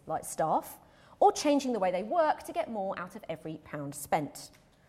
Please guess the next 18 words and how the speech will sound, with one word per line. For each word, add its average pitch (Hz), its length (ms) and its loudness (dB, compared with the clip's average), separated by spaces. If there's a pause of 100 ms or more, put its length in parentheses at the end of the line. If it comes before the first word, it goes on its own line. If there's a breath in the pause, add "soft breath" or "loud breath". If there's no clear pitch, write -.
(180 soft breath)
And 311 100 2
in 339 100 2
almost 370 440 0
all 415 160 2
cases, 190 720 -8 (420)
that's - 480 -6
exactly - 640 -12 (140)
what 143 180 -8 (100)
happened. 147 380 -10 (220)
Look - 100 -8
at - 60 -14
all 269 80 -4
that - 180 -4
green. 285 480 -8 (380)
That's - 140 -14
great 440 300 -2
news. 143 480 -6 (680 loud breath)
But - 380 -6